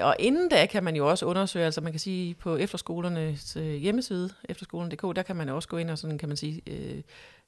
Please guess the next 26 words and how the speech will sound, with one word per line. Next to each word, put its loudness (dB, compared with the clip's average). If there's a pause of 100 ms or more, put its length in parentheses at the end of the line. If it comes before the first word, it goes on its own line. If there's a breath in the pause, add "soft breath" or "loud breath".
(100)
øh, -14 (160)
gå 2
ind 2
og -2
se -2
på, -2
jamen -2 (140)
rent 0
geografisk, -2
hvor -4
langt -2
vil -6
vi -10
køre -4
for -6
at -6 (560 soft breath)
ud, -4
hvad 2
man -4
kan -2
lave 2
sådan -8
nogle -4
søgekriterier -4
på. -6
Jamen, -4